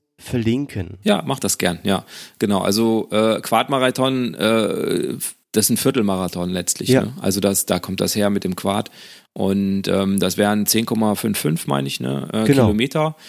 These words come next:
Speaker 2: Und, äh, das war mein Ziel, die barfuß zu laufen. Und das habe ich auch geschafft, die zehn Komma fünf fünf jedenfalls. Den Quartmarathon <laughs> habe ich nicht barfuß geschafft.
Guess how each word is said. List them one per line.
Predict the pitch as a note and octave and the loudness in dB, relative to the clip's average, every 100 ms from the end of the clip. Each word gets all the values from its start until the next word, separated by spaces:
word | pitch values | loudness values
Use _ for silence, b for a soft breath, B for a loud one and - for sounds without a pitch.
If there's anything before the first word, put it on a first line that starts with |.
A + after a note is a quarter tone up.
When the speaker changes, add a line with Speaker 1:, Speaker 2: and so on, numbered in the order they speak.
| B B - | B B -6
Speaker 2:
Und, | G#2 G#2 G2+ G2 | -2 0 -2 -2
äh, | G#2 G2+ G2 - - | 0 2 0 -4 -2
das | G#2+ - | 0 2
war | A2 G#2 | 2 2
mein | G#2 A2 | 2 2
Ziel, | - A#2 | 0 0
die | G2+ G2+ | 0 2
barfuß | G#2 B2 C3+ B2+ | 2 0 0 0
zu | C3 | 2
laufen. | A2+ A#2 B2+ C3 | 2 2 0 -4
Und | B2 G#2 | -2 0
das | G#2 A#2 | 2 0
habe | G#2 | 0
ich | G#2+ | 0
auch | G2+ | 0
geschafft, | A2 B2+ D#3 - - B B B | 0 0 -2 -6 -14 B B B
die | A2+ | -4
zehn | - B2 | 0 0
Komma | A#2+ A2+ | 2 -2
fünf | - A2 | -2 -4
fünf | - C3+ - | -2 -4 0
jedenfalls. | C3 B2+ - B2+ B2+ - | 0 -2 -2 0 0 -2
Den | A2 | -2
Quartmarathon | G#2 A2+ C3+ C#3 A#2+ B2 C3 A#2+ | 0 2 2 0 -2 0 0 0
<laughs> | |
habe | A#2 | -2
ich | A2 | 0
nicht | C3+ - | -2 0
barfuß | C#3+ D3 - C3+ | 0 0 -2 -4
geschafft. | C#3+ - C3+ C3 - | -2 0 0 -2 -10